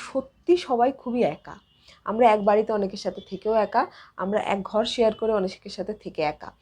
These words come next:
আমাদের পরিবার থাকা সত্ত্বেও আমরা একা। আহ,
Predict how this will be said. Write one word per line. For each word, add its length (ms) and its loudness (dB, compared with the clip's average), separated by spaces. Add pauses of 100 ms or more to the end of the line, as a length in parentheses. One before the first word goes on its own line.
(340)
আমাদের 300 2
পরিবার 360 4
থাকা 220 -4
সত্ত্বেও 460 -2
আমরা 200 -4
একা। 200 -16 (600)
আহ, 120 -10